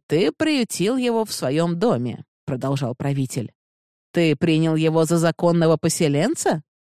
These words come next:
Никлас прокашлялся. «Я... э, нет, я на Арисиме всех знаю. Но та женщина мне угрожала». Он постарался показать, как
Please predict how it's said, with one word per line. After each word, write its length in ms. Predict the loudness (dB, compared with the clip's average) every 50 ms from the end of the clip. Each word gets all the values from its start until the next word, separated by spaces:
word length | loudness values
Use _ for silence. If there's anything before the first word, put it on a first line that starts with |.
| _ _ _ _ _ _ -8
Никлас 520 | -4 -4 -4 -4 -2 -2 -2 -2 -2 -4
прокашлялся. 880 | -6 -6 -6 -4 -2 -2 -2 -2 -2 -4 -6 -4 -4 -4 -4 -4 -4 -6 _ _ _ _ _ _ _ _ _ _ _
«Я... 560 | -6 -4 -2 0 2 2 2 2 2 2 0 -2
э, 400 | -2 -4 -2 -2 -2 -2 -2 -2 -2
нет, 420 | 0 2 2 2 0 -2 -4 -10 _ _ -10
я 320 | -6 -4 -2 -2 0 0
на 140 | 0 0 0
Арисиме 440 | 0 0 0 0 0 0 0 0 -2
всех 320 | -2 -2 -2 -2 -2 -2
знаю. 480 | -2 -2 -2 -2 -2 -2 -4 -4 -6 -8 -10 _ _ _ _ _ _ _ _
Но 360 | -6 -4 -2 0 0 0 0
та 200 | 2 2 2 2
женщина 500 | 4 4 2 2 2 0 0 0 2 2
мне 240 | 2 2 2 2 4
угрожала». 800 | 2 2 4 4 2 2 2 2 2 2 2 2 0 0 -2 -4 _ _ _ _ _ _ _ _ _ _
Он 140 | -8 -8 -6
постарался 560 | -6 -6 -6 -4 -4 -2 -2 -2 -2 -4 -6
показать, 600 | -6 -6 -6 -4 -4 -2 0 0 0 0 -2 -4 _ _ _ _ _
как 160 | -8 -8 -8